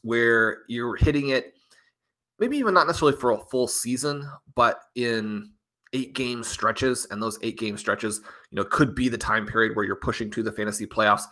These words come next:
And then you have that individual game upside that not, isn't just one game, but could be three games during the fantasy playoffs. And in this case, during a tournament that wins it for you.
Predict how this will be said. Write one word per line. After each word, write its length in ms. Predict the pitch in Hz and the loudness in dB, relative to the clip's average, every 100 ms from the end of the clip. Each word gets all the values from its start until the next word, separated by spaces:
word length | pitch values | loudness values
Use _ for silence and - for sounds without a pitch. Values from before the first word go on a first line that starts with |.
| - - | -18 -12
And 100 | 117 | -6
then 100 | 120 | -4
you 100 | 113 | -4
have 280 | 98 113 104 | 2 2 4
that 240 | 107 98 110 | 2 2 -2
individual 640 | 117 107 110 107 110 107 | -6 -4 -4 -2 -4 -4
game 260 | 101 104 95 | -4 -2 -2
upside 520 | 107 - 110 101 - - - _ | -2 4 6 6 2 -10 -20 _
that 100 | 117 | 0
not, 180 | 131 370 139 | 2 4 2
isn't 220 | 135 113 | 2 0
just 160 | 107 | -2
one 400 | 113 113 123 113 | -2 2 2 2
game, 320 | 98 101 73 - _ | -2 -4 -6 -16 _
but 140 | - - | -6 -2
could 180 | 120 104 | -2 -2
be 360 | 110 104 98 - _ - | -2 -2 -4 -10 _ 0
three 200 | 170 156 | 4 4
games 460 | - - - - - _ _ | 2 -10 -12 -12 -12 _ _
during 340 | 117 113 107 104 - | 4 4 4 -2 -6
the 80 | 101 | -4
fantasy 320 | 110 107 101 | -4 -4 -4
playoffs. 340 | 107 101 104 | 0 0 0
And 80 | 98 | -4
in 80 | 101 | -4
this 160 | 127 | -4
case, 320 | - 113 104 - - - | -2 -2 -4 -8 -16 -2
during 200 | 110 110 | 0 0
a 60 | - | -4
tournament 600 | - 147 139 117 - - | 0 2 2 0 -4 -6
that 160 | - | -6
wins 260 | 113 120 110 | -4 -4 -6
it 80 | - 131 | -6 0
for 160 | 131 | 2
you. 340 | 110 110 104 | 2 0 -2